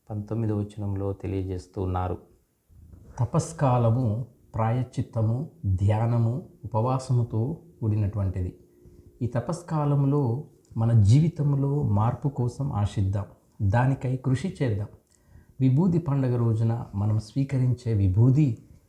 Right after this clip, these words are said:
దేవునిపై మన సంపూర్ణ ఆధారతను దేవుని దయ, క్షమను సూచిస్తుంది. శిలువ మార్గము పవిత్రాత్మచే ఏర్పాటు చేయబడిన గొప్ప మార్గం. దీని ద్వారా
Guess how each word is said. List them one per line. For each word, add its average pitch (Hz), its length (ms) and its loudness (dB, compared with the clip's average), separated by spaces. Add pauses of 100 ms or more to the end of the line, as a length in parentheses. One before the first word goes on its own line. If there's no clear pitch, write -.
(160)
దేవునిపై 151 720 2
మన 120 200 0
సంపూర్ణ 143 720 -2 (100)
ఆధారతను 131 1040 -2 (260)
దేవుని 127 560 4
దయ, 120 360 2 (100)
క్షమను 113 440 -2
సూచిస్తుంది. 98 760 -6 (680)
శిలువ 170 400 0
మార్గము 135 800 4 (380)
పవిత్రాత్మచే 139 1000 -2
ఏర్పాటు 127 480 -6 (140)
చేయబడిన 110 600 2 (240)
గొప్ప 101 340 -4
మార్గం. 95 480 0 (840)
దీని 110 280 6
ద్వారా 110 480 2